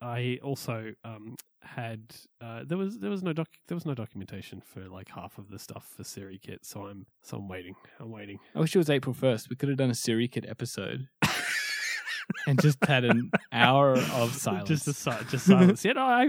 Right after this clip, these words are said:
Speaker 1: I went and looked at, like, a handful of classes 'cause I was looking at, like, I was looking at the photo search stuff, right, which is one of the, one of the things that you can
Speaker 2: Mm-hmm.
Speaker 1: do. And all of the classes, all of them,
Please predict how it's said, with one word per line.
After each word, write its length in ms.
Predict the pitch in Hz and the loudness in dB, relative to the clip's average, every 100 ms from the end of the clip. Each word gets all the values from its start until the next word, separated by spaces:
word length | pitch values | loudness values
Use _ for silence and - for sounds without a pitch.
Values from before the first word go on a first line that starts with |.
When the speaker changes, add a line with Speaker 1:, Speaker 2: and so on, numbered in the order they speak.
| 202 | 6
Speaker 1:
I 40 | |
went 200 | 226 294 | 4 4
and 80 | 220 | 4
looked 180 | 220 - | 2 2
at, 80 | 156 | 0
like, 200 | 147 147 | 0 -2
a 40 | |
handful 420 | - 175 185 151 | 0 0 2 0
of 80 | 139 | 0
classes 400 | - 143 139 107 | 0 0 0 -6
'cause 160 | - 135 | -2 2
I 60 | |
was 140 | 156 151 | 4 4
looking 320 | 170 175 139 | 0 0 0
at, 380 | 123 117 - - | 0 -4 -10 -10
like, 180 | 127 131 | -6 0
I 40 | 147 | 2
was 140 | 156 | 2
looking 220 | 156 143 | 0 -2
at 80 | 131 | -4
the 60 | 117 | -2
photo 260 | - 190 | 2 4
search 260 | 143 107 95 | 2 -2 -8
stuff, 340 | - 95 - | -12 -12 -14
right, 260 | 107 113 147 | -10 -8 -6
which 200 | 123 - | -6 -4
is 180 | 117 113 | -6 -6
one 140 | 110 | -8
of 80 | 113 | -6
the, 260 | 110 107 101 _ _ - | -6 -6 -8 _ _ -8
one 140 | 127 | -4
of 80 | 123 | -4
the 60 | 110 | -6
things 240 | - 120 | -6 -4
that 60 | 113 | 0
you 100 | 120 | 0
can 240 | 123 185 240 | 2 2 2
Speaker 2:
Mm-hmm. 160 | 95 | -4
Speaker 1:
do. 80 | 110 - _ - _ _ _ | -10 -12 _ -20 _ _ _
And 600 | 139 143 147 143 143 139 - - | -4 0 2 0 0 -4 -8 0
all 180 | 156 175 | 4 4
of 100 | 160 | 2
the 80 | |
classes, 760 | - 156 147 - 180 175 - - - | 0 2 2 0 -2 -4 -10 -12 0
all 220 | 143 147 | 2 4
of 120 | 113 | 2
them, 220 | 101 92 | -6 -12